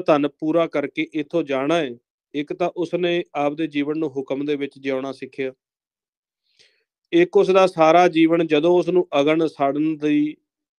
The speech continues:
ਯਤਨ ਕਰਦੀ, ਪੰਜੇ ਦੂਤ ਉਸਨੂੰ ਝਗੜੇ ਵਿੱਚ ਪਾਉਣ ਦੇ ਲਈ ਯਤਨ ਕਰਦੇ, ਦੁਬਿਧਾ ਦੇ ਵਿੱਚ ਪਾਉਣ ਲਈ ਯਤਨ ਕਰਦੇ, ਉਹ ਸ਼ਬਦ ਦਾ ਅਭਿਆਸ ਕਰਕੇ ਇਹਨਾਂ ਨੂੰ ਭਜਾ ਦਿੰਦਾ, ਕੱਟ ਦਿੰਦਾ ਮਾਇਆ ਦਾ ਜਾਲ, ਅਗਨ ਨੂੰ ਬੁਝਾ ਕੇ ਉਹਦੇ ਉੱਪਰ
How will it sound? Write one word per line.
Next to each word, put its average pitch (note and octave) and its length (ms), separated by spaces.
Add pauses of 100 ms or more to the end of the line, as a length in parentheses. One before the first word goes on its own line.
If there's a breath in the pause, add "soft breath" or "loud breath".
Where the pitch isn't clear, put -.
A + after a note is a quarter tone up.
ਯਤਨ C#3+ 400
ਕਰਦੀ, C#3 640 (260)
ਪੰਜੇ C#3+ 280
ਦੂਤ D3 200
ਉਸਨੂੰ C#3+ 500 (1600)
ਝਗੜੇ D3 340
ਵਿੱਚ D#3+ 200
ਪਾਉਣ D3 320
ਦੇ D#3 140
ਲਈ D3 200
ਯਤਨ C#3 260
ਕਰਦੇ, C3+ 400
ਦੁਬਿਧਾ D3+ 380
ਦੇ D3+ 100
ਵਿੱਚ C#3+ 220
ਪਾਉਣ C3+ 200
ਲਈ C3+ 80
ਯਤਨ C#3 280
ਕਰਦੇ, C#3 340
ਉਹ C#3+ 120
ਸ਼ਬਦ D3 300
ਦਾ C#3+ 80
ਅਭਿਆਸ C3 300
ਕਰਕੇ B2+ 260
ਇਹਨਾਂ C3 120
ਨੂੰ C3 100
ਭਜਾ B2+ 300
ਦਿੰਦਾ, B2 360 (500)
ਕੱਟ C3+ 180
ਦਿੰਦਾ D3 280
ਮਾਇਆ C3+ 280
ਦਾ C3+ 120
ਜਾਲ, C3 300 (260)
ਅਗਨ C#3 160
ਨੂੰ C#3+ 220 (500)
ਬੁਝਾ C3+ 380
ਕੇ C#3+ 160
ਉਹਦੇ D3 180
ਉੱਪਰ C#3 220